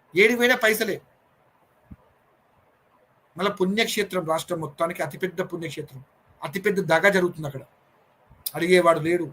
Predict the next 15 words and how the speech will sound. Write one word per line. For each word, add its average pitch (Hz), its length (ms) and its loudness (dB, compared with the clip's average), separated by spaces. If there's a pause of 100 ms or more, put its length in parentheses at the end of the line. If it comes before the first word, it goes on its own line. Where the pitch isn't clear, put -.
(300)
ఫోన్ 180 200 2
నెంబర్లు 170 320 2
పెట్టడు, 160 260 -2 (300)
ఆ 156 40 -8 (100)
టెండర్ 180 280 2
ఏందో 185 200 2
తెలియదు, 175 260 2 (340)
ఎవరికి 180 240 2
ఇచ్చినో 190 240 0
తెలియదు, 175 260 2 (380)
పేరు 190 240 6
ఉండదు, 185 240 0 (400)
ఊరు 202 160 2
ఉండదు 175 200 0
అక్కడ. 131 140 -8